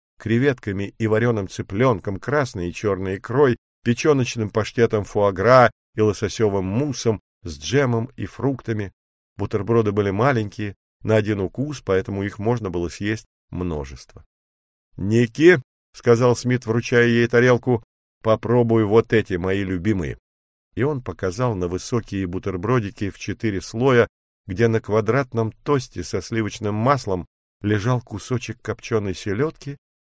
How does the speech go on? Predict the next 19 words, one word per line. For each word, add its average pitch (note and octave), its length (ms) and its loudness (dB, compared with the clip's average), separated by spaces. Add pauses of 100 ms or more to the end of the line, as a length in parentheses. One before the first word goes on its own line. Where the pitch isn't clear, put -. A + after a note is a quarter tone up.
ломтик A#2+ 460 0
зеленого F#2+ 440 -2
яблока C#3+ 520 -2
и C#3+ 240 -8
листик G#2 560 -10
петрушки. - 600 -16 (580)
Классическое A2 1000 2
сочетание F#2 600 -2
вкуса. - 400 -12 (320)
Это A2+ 240 2
я A2+ 280 6
притащил A#2 540 0
школьному G2+ 540 0
повару F#2 440 2
семейный G2 600 -2
рецепт. G#2 500 -6 (920)
Ники C#3+ 500 0
поблагодарила A2+ 840 2
Смита, A2 500 -4